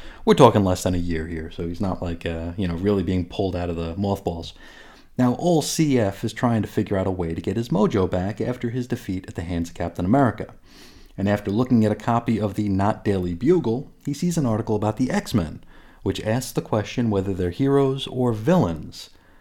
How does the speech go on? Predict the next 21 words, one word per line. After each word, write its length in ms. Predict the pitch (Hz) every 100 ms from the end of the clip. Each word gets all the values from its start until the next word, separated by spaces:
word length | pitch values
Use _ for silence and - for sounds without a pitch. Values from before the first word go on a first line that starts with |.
| - - -
And 180 | 101 90
so 360 | - 160 107
he 140 | 107 110
is 120 | 107
struck 560 | - - 117 - - -
by 140 | 92
inspiration. 920 | - 92 - 104 156 170 123 85 - - - - - - -
He 140 | 117
will 180 | 117 156
enlist 380 | 139 120 160 -
the 160 | 196 139
X-Men 480 | 120 123 120 143 - - -
as 280 | 98 90 - 107
allies, 840 | 117 127 95 76 - - - - - _ _ -
whether 260 | 98 87
they 180 | 82 85
want 320 | 85 160 190
to 100 | -
be 320 | 87 82 101 -
or 220 | - 127
not. 480 | 131 151 98 -